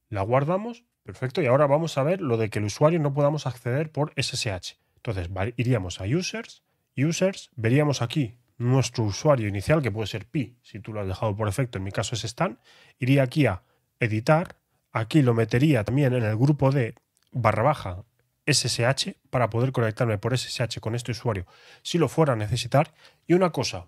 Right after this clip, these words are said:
muy, muy importante en Open Media Vault, todo lo que hagas necesita una confirmación para que se aplique. Da igual que yo haya metido aquí al usuario, esto no se ha guardado, aunque yo lo vea aquí, no se ha guardado. Tengo que ir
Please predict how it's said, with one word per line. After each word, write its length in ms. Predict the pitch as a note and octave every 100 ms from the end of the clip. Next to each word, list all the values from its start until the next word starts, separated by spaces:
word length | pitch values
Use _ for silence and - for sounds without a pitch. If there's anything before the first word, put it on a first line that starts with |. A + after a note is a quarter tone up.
| _
muy, 360 | A#2 C3+ G3 G3+
muy 200 | C3+ A2+
importante 760 | A2 G#2 G2+ G2+ G2 G2+ - -
en 280 | A2+ G#2+ -
Open 260 | D3 D3+ C3+
Media 240 | A#2 G#2+
Vault, 320 | A2+ E3+ - -
todo 220 | E3+ F#3
lo 140 | E3+
que 120 | C#3+ C#3+
hagas 280 | D#3 E3 -
necesita 440 | - B2 B2 D3
una 160 | C#3+ D3+
confirmación 560 | C3+ - A#2 A2 C3+
para 160 | C3 A#2
que 80 | G#2+
se 100 | -
aplique. 360 | - G#2+ - _ _ -
Da 140 | B2
igual 260 | D3+ E3 D3+
que 120 | C3
yo 120 | C#3+
haya 160 | C#3+ C3+
metido 280 | C3 C3+ C3
aquí 180 | B2
al 100 | B2+
usuario, 440 | G#2+ - D3+ D3+ D#3
esto 260 | C#3+ - C#3
no 160 | C3 C3
se 140 | A#2+
ha 40 |
guardado, 420 | A2+ G2+ G#2+ D3 G#2+
aunque 280 | F2+ G2+
yo 140 | G#2 B2
lo 120 | B2+
vea 260 | C#3 C3 B2 _ _ _ -
aquí, 440 | A2 - F#3+ G#3+ _ _ _ -
no 120 | G2+
se 100 | G2+
ha 40 |
guardado. 380 | F#2+ G2 A#2+ G2+
Tengo 260 | C#3+ D#3+ D3+
que 120 | B2+
ir 180 | A2+